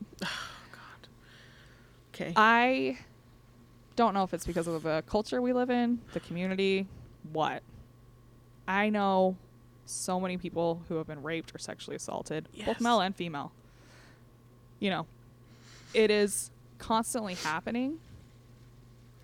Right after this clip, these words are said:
Speaker 2: and it's fucking people up.
Speaker 1: I heard a quote today that says, "Everybody knows a rapist." No, everybody seems to know a rape victim, but nobody knows the rapists.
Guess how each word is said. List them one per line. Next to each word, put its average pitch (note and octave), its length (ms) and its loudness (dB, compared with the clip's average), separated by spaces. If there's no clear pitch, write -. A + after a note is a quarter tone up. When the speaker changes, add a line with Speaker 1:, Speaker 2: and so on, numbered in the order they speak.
Speaker 2:
and F#3 580 0
it's - 340 0
fucking B3+ 260 2
people D#3+ 300 -6
up. - 160 -8
Speaker 1:
I G#3 80 -4
heard G3+ 240 2
a D#3+ 140 2
quote - 380 -4
today F3 400 -2
that E3+ 260 -4
says, D#3 480 -4
"Everybody F#3 440 0
knows E3+ 280 -2
a F3 100 -6
rapist." F#3 720 -6
No, D#3+ 200 6
everybody G#3+ 340 6
seems G3 280 0
to G3 80 0
know E3+ 160 4
a D#3+ 60 4
rape D#3+ 220 4
victim, D#3 300 -2
but D3 160 0
nobody D#3 320 2
knows D3 280 -2
the C#3 80 -6
rapists. D#3 720 -4